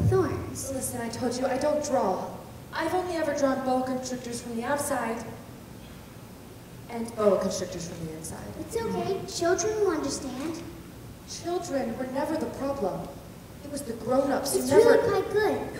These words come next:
Speaker 1: Who knows? Maybe you, maybe if you keep working on it,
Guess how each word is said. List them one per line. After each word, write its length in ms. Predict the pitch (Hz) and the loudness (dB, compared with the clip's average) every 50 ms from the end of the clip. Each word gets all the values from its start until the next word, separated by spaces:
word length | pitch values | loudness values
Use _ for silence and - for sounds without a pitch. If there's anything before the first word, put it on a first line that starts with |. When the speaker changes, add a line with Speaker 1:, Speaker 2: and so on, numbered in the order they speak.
| - - - - - - - - - - - - | -10 -10 -10 -10 -10 -10 -10 -12 -12 -8 0 2
Speaker 1:
Who 100 | 349 359 | 4 4
knows? 540 | 330 294 277 - - - - - - - - - - - 262 | 6 4 2 2 0 -2 -4 -6 -8 -10 -12 -14 -12 -8 -4
Maybe 340 | 269 277 269 269 277 - | -2 0 2 0 0 2
you, 420 | 320 339 370 381 392 - - - - - - | 6 10 10 10 10 8 4 -2 -4 -6 -4
maybe 280 | 302 302 330 330 359 370 - | -2 0 2 2 2 2 2
if 160 | 285 302 - - | 0 -4 -4 -6
you 80 | 269 - - | -8 -6 -6
keep 160 | - - - | -6 -4 -4
working 340 | 254 262 269 262 262 320 320 | -4 -4 -4 -4 -4 -4 -4
on 120 | 320 339 | -2 -2
it, 120 | 381 415 | -4 -4